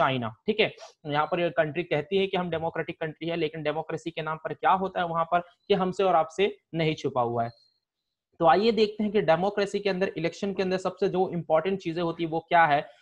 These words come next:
तो पहला जो है इलेक्शन, डेमोक्रेसी का सबसे जो इंपॉर्टेंट बन-,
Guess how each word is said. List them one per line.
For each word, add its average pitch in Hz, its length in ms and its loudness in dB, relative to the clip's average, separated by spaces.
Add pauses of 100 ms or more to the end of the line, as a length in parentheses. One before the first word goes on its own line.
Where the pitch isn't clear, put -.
(180)
तो 208 60 0
पहला 190 420 4
जो 214 140 -2
है 220 200 0
इलेक्शन, 139 460 -2 (320)
डेमोक्रेसी 196 500 0
का 214 120 2
सबसे 214 440 0
जो 208 120 4
इंपॉर्टेंट 175 640 2
बन-, 170 220 0